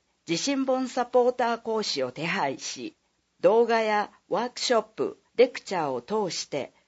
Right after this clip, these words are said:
地震本のポイントを楽しく学べます。みんなで防災について考える機会を作ってみませんか？対象、区内在住、在勤、在学の方。申し込み、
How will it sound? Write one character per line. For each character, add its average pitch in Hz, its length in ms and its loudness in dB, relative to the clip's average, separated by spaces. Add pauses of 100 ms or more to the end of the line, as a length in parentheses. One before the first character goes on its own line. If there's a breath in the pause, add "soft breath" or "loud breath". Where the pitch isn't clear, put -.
(120 soft breath)
地 165 120 -2
震 277 280 2
本 254 240 0
の 247 120 -2
ポ 233 200 -2
イ 240 100 0
ン 226 80 -4
ト 208 240 -2
を 214 100 0
楽 208 280 -2
し - 100 -6
く 156 160 -6
学 135 300 -4
べ 135 100 -2
ま 117 160 -6
す。 - 160 -20 (600)
み 247 180 2
ん 277 40 4
な 285 140 2
で 202 100 -2
防 190 220 0
災 208 260 -2
に 196 180 -4
つ 190 140 -8
い 165 100 -6
て 139 180 -4
考 226 360 -4
え 247 140 2
る 160 100 -4
機 - 140 -16
会 185 240 -2
を 135 120 0
作 - 220 -6
っ - 40 -6
て 156 160 -4
み 139 160 0
ま 165 120 -2
せ 160 200 -8
ん 120 100 -6
か？ 143 260 -10 (1300)
対 214 220 0
象、 208 500 2 (140)
区 269 100 2
内 214 320 2
在 160 340 -2
住、 170 400 -4 (180)
在 185 280 0
勤、 175 440 0 (160)
在 196 220 2
学 233 280 -2
の 214 140 -4
方。 180 460 -6 (960 soft breath)
申 208 200 6
し - 160 -8
込 220 160 0
み、 208 300 0